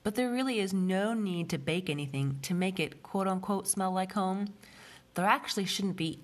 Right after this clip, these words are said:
any smell in the home, all right? Cookies, perfumes, dogs, cat, anything. There really sh-, it should be a neutral smell. There should be no smell at all, okay? And if you haven't heard me talk about that before,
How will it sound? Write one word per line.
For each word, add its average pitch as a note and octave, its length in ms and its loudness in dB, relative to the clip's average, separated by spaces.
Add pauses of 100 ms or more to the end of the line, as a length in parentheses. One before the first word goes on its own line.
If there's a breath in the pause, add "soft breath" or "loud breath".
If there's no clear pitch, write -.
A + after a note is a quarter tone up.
any A#3 280 0
smell C3+ 460 2
in C3+ 160 0
the A2+ 60 -2
home, - 380 -4 (240)
all C#3+ 80 -4
right? D3 320 0 (380 loud breath)
Cookies, F#3+ 520 0
perfumes, F#3 960 0 (520 loud breath)
dogs, F3+ 840 2 (340 loud breath)
cat, F#3 560 2 (580 loud breath)
anything. D#3+ 520 2
There D#3 120 2
really G3+ 200 2
sh-, G3+ 100 -2
it - 80 0
should - 160 0
be F3 100 0
a D#3 60 0
neutral G3 400 0
smell. G3 180 0
There E3+ 80 -2
should E3+ 160 -2
be D#3+ 120 0
no D#3+ 580 0
smell - 640 0
at D3 140 -2
all, - 420 -2
okay? C#3 160 -4
And C#3 100 2
if C#3+ 140 -4
you D#3 240 0 (300 loud breath)
haven't F#3 440 0
heard F3+ 220 0
me F3+ 80 -2
talk F3+ 200 0
about D#3+ 220 2
that D3 100 -4
before, D3+ 580 -2